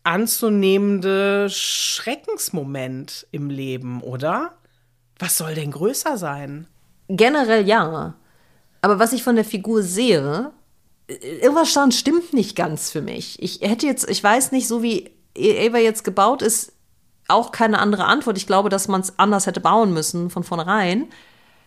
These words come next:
Speaker 2: Weil bei, bei Deborah ist ja völlig klar, was sie verlieren, ne? Also, es ist völlig klar, das ist Ungewisse und sie weiß nicht genau, also sie weiß schon ungefähr, was das Gute daran ist, aber sie ver-,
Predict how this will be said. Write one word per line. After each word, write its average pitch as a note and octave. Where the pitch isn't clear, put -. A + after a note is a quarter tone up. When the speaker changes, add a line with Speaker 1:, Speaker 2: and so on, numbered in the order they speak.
Speaker 2:
Weil F3+
bei, F#3+
bei F#3
Deborah B3+
ist G3+
ja G3+
völlig G3+
klar, F#3+
was F#3
sie F#3+
verlieren, F3
ne? C#4+
Also, E3+
es F3
ist F#3
völlig C4+
klar, A3+
das G#3
ist G3
Ungewisse B3+
und F3+
sie G3
weiß G3+
nicht A#3+
genau, G3+
also F3
sie E3+
weiß F3+
schon G3+
ungefähr, F#3+
was A#3
das A#3
Gute -
daran G#3+
ist, C4
aber F#3
sie F3+
ver-, F3+